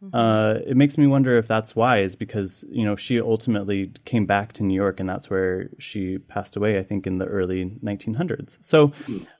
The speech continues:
Speaker 2: despite being incredibly British, there, there's a lot of,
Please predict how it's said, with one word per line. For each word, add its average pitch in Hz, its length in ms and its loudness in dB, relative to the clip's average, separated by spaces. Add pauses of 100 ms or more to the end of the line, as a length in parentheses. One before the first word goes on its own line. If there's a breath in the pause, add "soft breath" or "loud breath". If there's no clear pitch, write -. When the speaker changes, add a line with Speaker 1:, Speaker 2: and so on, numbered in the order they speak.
Speaker 2:
despite 143 500 4
being 117 280 6
incredibly 113 760 0
British, 101 420 0
there, 113 300 4
there's 117 260 0
a 117 40 4
lot 113 280 2
of, 95 440 0